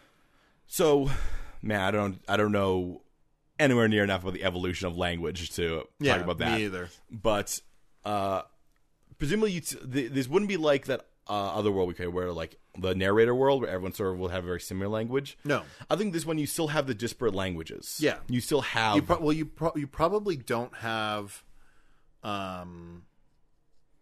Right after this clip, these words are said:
Speaker 2: everything probably reads the same.
Speaker 1: Yeah, it would probably all be, like, either left to right or right to left or
Speaker 2: Or
Speaker 1: vertical.
Speaker 2: Yeah, vertical. It would, it would be one of those.
Speaker 1: Yes.
Speaker 2: Um, let's say up to down.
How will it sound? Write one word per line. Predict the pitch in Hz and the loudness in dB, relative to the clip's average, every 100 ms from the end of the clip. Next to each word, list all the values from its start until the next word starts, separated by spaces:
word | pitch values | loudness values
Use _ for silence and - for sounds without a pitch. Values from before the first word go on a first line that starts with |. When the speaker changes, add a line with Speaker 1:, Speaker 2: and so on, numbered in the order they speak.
| _ 135 | _ -2
Speaker 2:
everything | 147 180 185 | 0 0 -4
probably | 151 147 135 131 123 | -2 -2 -2 -4 -6
reads | 104 101 107 95 | -6 -6 -8 -10
the | - 95 | -14 -12
same. | - 82 76 - - - | -12 -14 -20 -20 -20 -2
Speaker 1:
Yeah, | 135 95 | 0 2
it | |
would | 110 | 4
probably | 151 156 | 6 4
all | 123 127 127 | 4 6 6
be, | 120 117 | 4 0
like, | 107 98 - - | 2 0 -6 -6
either | 104 | -2
left | 92 113 - 160 | 0 0 0 -2
to | |
right | 127 113 110 | 0 0 2
or | 92 | 0
right | 90 101 | 0 0
to | 127 | -2
left | 101 95 - | 0 -2 -2
or | 90 104 | 0 0
Speaker 2:
Or | |
Speaker 1:
vertical. | 104 110 104 95 92 92 | 4 4 4 2 0 2
Speaker 2:
Yeah, | 104 | 0
vertical. | 95 110 104 110 | 0 -2 -2 -4
It | 123 | -6
would, | 120 120 - | -6 -8 -4
it | |
would | 135 127 | -2 0
be | 127 | -2
one | 120 123 139 | -2 0 0
of | 117 90 | 0 -6
those. | 76 73 - - | -14 -16 -14 -2
Speaker 1:
Yes. | 101 65 - - - _ _ _ | -2 -2 -8 -12 -18 _ _ _
Speaker 2:
Um, | 117 104 101 95 90 87 - - | -4 -2 -2 -4 -8 -14 -8 2
let's | 220 - | 2 2
say | 123 110 160 - - _ _ _ _ _ _ 147 _ _ _ _ _ _ - | 0 2 0 -4 -20 _ _ _ _ _ _ -20 _ _ _ _ _ _ -2
up | 120 - | -2 -2
to | |
down. | 147 196 131 85 | 0 2 2 -2